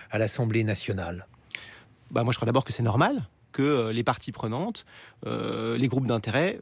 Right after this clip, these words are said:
Speaker 2: euh, fassent valoir leur, euh, précisément leurs intérêts, euh,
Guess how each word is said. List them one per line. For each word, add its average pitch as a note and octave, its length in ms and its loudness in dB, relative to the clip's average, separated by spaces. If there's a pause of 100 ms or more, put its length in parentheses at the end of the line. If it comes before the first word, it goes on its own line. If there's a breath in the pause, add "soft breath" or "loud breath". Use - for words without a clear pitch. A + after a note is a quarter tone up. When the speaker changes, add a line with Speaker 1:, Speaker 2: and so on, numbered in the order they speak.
Speaker 2:
euh, G2+ 260 -6
fassent A2 280 0
valoir B2 640 2
leur, G#2+ 320 -6
euh, F#2+ 580 -6
précisément A2+ 380 -2
leurs A#2+ 180 0
intérêts, A#2 400 2 (460 loud breath)
euh, A2+ 260 -2